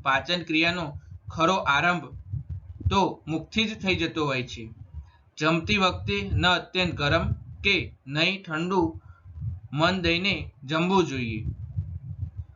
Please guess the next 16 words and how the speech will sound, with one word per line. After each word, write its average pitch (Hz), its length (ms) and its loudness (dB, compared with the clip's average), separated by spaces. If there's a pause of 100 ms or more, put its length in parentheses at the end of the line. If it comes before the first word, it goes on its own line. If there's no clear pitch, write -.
(120)
ભોજન 165 440 2
વિધિના 175 460 2
નિયમોનું 185 440 2
બરાબર 170 460 4
પાલન 160 360 0
કરવાથી 180 520 2 (200)
વાયુ 151 380 2
પ્રકોપથી 160 560 -2 (260)
બચી 214 360 2
શકાય 131 320 -2
છે. 110 180 -12 (2250)
વાયુ 156 420 8
વિકારથી 190 440 0
થતા 165 380 -2
રોગો, 117 280 -8 (500)
પક્ષાઘાત, 147 800 2